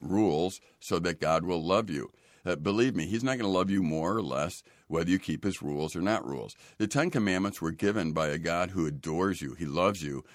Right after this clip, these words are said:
And he's basically saying, "Here's ten things really that you're gonna struggle with. I, I don't care who you are. These are things that are gonna get you off." And one of 'em is you're, you're gonna be busy doing all kinds of things, like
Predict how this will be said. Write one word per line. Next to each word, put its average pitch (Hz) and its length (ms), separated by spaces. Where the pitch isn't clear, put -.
And 92 100
he's 87 100
basically 117 340
saying, 90 260
"Here's 160 320
ten 123 260
things 104 380
really 90 480
that 90 200
you're 98 140
gonna 98 180
struggle 76 360
with. - 180
I, 90 160
I 98 120
don't 107 120
care 73 120
who 98 160
you 120 220
are. 87 200
These 107 220
are 131 80
things 92 300
that 95 80
are 85 40
gonna 80 180
get 85 220
you 78 120
off." 71 260
And 98 300
one 139 160
of 147 100
'em 82 140
is 76 280
you're, 98 260
you're 98 140
gonna 123 180
be 131 120
busy 95 360
doing 85 220
all 82 100
kinds 87 240
of 95 80
things, 73 300
like 69 140